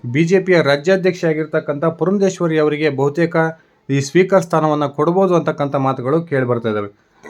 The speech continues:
ಒಂದು ವೇಳೆ ಪುರಂಧೇಶ್ವರಿ ಅವರನ್ನ ಸ್ಪೀಕರನ್ನಾಗಿ ಬಿ ಜೆ ಪಿ ಆಯ್ಕೆ ಮಾಡಿದ್ದೇ ಆದ್ರೆ ಖಂಡಿತವಾಗ್ಲೂ ಅದಕ್ಕೆ ತ-, ತೆಲುಗು ದೇಶಂ ಪಾರ್ಟಿ ಯಾವುದೇ ಒಂದು ವಿರೋಧವನ್ನ ವ್ಯಕ್ತಪಡಿಸಲ್ಲ ಅಂತಕ್ಕಂಥದ್ದು ನಮಗೆಲ್ಲ ಗೊತ್ತೇ ಇದೆ. ಯಾಕಂದ್ರೆ ಚಂದ್ರಬಾಬು ನಾಯ್ಡು ಅವರ ಅತ್ಯಂತ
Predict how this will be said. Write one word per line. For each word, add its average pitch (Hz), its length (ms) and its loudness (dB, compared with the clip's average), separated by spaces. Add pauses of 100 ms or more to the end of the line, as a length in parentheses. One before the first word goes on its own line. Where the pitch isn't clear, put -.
(440)
ಒಂದು 165 220 2
ವೇಳೆ 202 300 6
ಪುರಂಧೇಶ್ವರಿ 196 680 2
ಅವರನ್ನ 175 440 2
ಸ್ಪೀಕರನ್ನಾಗಿ 165 920 0
ಬಿ 123 220 -2
ಜೆ 160 120 0
ಪಿ 151 120 -2
ಆಯ್ಕೆ 165 320 0
ಮಾಡಿದ್ದೇ 165 360 2
ಆದ್ರೆ 180 580 0
ಖಂಡಿತವಾಗ್ಲೂ 170 600 2
ಅದಕ್ಕೆ 170 500 2
ತ-, 135 580 -4
ತೆಲುಗು 185 300 2
ದೇಶಂ 170 280 0
ಪಾರ್ಟಿ 143 360 0
ಯಾವುದೇ 139 320 2
ಒಂದು 160 220 0
ವಿರೋಧವನ್ನ 139 500 0
ವ್ಯಕ್ತಪಡಿಸಲ್ಲ 135 640 -2
ಅಂತಕ್ಕಂಥದ್ದು 131 680 -4
ನಮಗೆಲ್ಲ 123 460 -2
ಗೊತ್ತೇ 113 300 -2
ಇದೆ. 104 180 -6 (580)
ಯಾಕಂದ್ರೆ 202 420 2
ಚಂದ್ರಬಾಬು 196 580 2
ನಾಯ್ಡು 180 280 2
ಅವರ 175 220 4
ಅತ್ಯಂತ 196 580 2